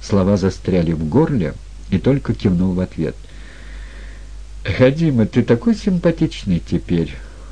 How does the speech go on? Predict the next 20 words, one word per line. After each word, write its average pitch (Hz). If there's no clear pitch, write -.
Лучше, 131
чем 170
раньше. 120
Крепкий, 170
солидный 143
мужчина». 107
«Это 127
из-за 127
плавания», — 85
выдавил 87
я 85
наконец. 85
«Ещё 104
в -
школе 147
начал 131
заниматься 101
и 98
всё 123
плаваю». 76